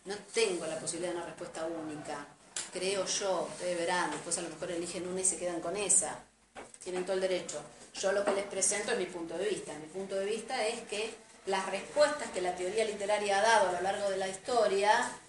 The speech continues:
de un siglo que tiene la teoría literaria, eh, son muy interesantes muchas, algunas para mí más interesantes que otras, pero diversas,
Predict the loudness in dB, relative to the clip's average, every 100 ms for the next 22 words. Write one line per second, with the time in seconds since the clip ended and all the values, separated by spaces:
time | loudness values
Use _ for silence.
0 | -14 -14 -14 -18 -10 2 6 6 6 0
1 | -2 -6 -12 -10 -8 -8 -10 -10 -4 -2
2 | 0 -2 -2 -8 -18 -20 -20 _ -2 2
3 | 2 2 0 -4 0 2 2 0 -2 -2
4 | 0 2 4 6 6 4 0 -4 -4 -4
5 | -2 0 2 2 0 -4 -10 -10 -10 -10
6 | -8 -6 -4 -6 -8 -8 -6 -6 0 4
7 | 4 4 0 -2 0 2 0 -6 -10 -4
8 | 6 6 8 6 6 6